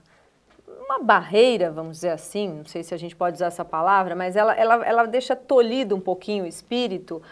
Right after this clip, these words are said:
aí a gen-, aí é diferente. Aí a gente começa a se perguntar se aquilo realmente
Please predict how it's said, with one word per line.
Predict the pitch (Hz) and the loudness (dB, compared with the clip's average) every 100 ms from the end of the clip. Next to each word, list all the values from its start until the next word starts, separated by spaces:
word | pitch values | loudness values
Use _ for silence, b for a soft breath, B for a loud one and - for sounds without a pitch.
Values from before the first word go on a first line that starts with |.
| B B | B B
aí | 165 170 185 | -6 -4 -2
a | 220 | -2
gen-, | 220 233 | -2 -4
aí | 185 165 | -2 -2
é | 165 | -6
diferente. | - 185 330 160 160 - | -4 -2 -2 -4 -10 -10
Aí | 165 | -10
a | |
gente | 175 185 | -10 -12
começa | - 208 196 220 226 240 | -4 -2 0 -2 -2 -2
a | 214 208 214 B B B B B B _ | 0 -2 -2 B B B B B B _
se | - - 247 320 | -14 -8 0 0
perguntar | 381 294 285 269 294 254 190 202 220 233 | 4 4 4 0 0 4 6 6 4 0
se | - 214 | 0 0
aquilo | 214 - 220 233 247 247 | 0 -6 -6 -4 -4 -4
realmente | 190 156 220 294 339 320 294 226 208 214 214 202 208 - 214 | -8 2 4 4 2 0 -2 -2 -2 -2 -4 -6 -8 -10 -10